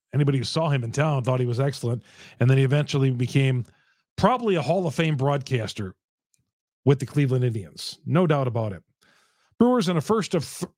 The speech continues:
uh, Cleveland Guardians. Long time, it was the Indians. He joined the Indians. The Cleveland Guardians, I know. Um, so first of three at the Guardians, six ten coming up on Friday night.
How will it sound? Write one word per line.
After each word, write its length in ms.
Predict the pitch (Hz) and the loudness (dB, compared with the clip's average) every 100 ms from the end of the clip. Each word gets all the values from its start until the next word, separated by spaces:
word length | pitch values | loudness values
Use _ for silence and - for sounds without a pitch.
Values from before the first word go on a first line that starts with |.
| - | -2
uh, 160 | 131 117 - - | 0 -2 -14 0
Cleveland 360 | 180 139 139 | 2 4 2
Guardians. 520 | 131 135 110 92 - - - | 2 0 -2 -8 -14 -16 -6
Long 320 | 113 135 139 | 0 2 0
time, 440 | 135 127 113 110 - | 0 0 0 -4 -8
it 40 | 113 | -6
was 180 | 107 | -2
the 160 | 98 127 | 2 2
Indians. 360 | 123 107 98 107 | 2 -2 -4 -2
He 80 | |
joined 300 | 117 123 117 | 2 2 2
the 120 | 107 92 | -2 -4
Indians. 440 | 90 80 82 - - _ _ _ _ _ _ _ _ _ _ _ _ _ _ _ _ _ _ _ _ _ _ - | -6 -10 -12 -14 -18 _ _ _ _ _ _ _ _ _ _ _ _ _ _ _ _ _ _ _ _ _ _ -4
The 80 | 139 | -2
Cleveland 400 | 180 165 143 131 | 0 2 4 4
Guardians, 420 | 120 101 87 120 | 2 -2 -4 -2
I 80 | 117 | 0
know. 260 | 95 71 _ _ _ _ _ - | -2 -10 _ _ _ _ _ -2
Um, 600 | 127 120 117 107 98 - _ _ _ _ _ _ _ _ _ - | 0 0 0 -4 -6 -12 _ _ _ _ _ _ _ _ _ -8
so 320 | - 170 160 - | -4 -4 -4 -12
first 280 | - 247 214 | -2 -2 0
of 100 | 220 | 0
three 140 | 220 196 | 2 2
at 60 | |
the 60 | 151 | 2
Guardians, 480 | 143 151 143 143 - | 2 2 0 -2 -4
six 260 | 262 202 | -8 -10
ten 540 | - 226 190 120 95 - | -4 0 2 0 -6 0
coming 200 | 165 151 | 2 4
up 220 | 135 - - _ _ _ - | 2 -2 -14 _ _ _ 0
on 200 | 135 131 | 2 2
Friday 340 | 147 139 131 | 0 2 2
night. 240 | 131 147 | 2 0